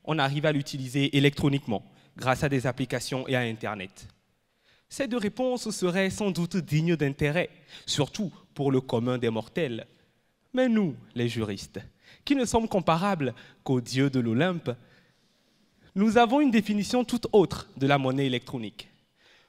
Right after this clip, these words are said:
Nous la définissons comme, accrochez-vous,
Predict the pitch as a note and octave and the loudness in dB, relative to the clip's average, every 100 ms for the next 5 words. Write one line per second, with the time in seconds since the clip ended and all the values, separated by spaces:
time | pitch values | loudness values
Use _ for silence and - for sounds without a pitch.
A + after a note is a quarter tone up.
0 | _ D#3 F#3+ F#3+ G3+ G#3+ G#3 B3+ B3 C4 | _ 2 4 4 0 -2 -2 -4 0 0
1 | A#3+ F#3+ - _ _ _ - A#2+ B2+ G3 | 0 -6 -12 _ _ _ -6 -4 -2 -2
2 | F3 G#3+ | -2 -4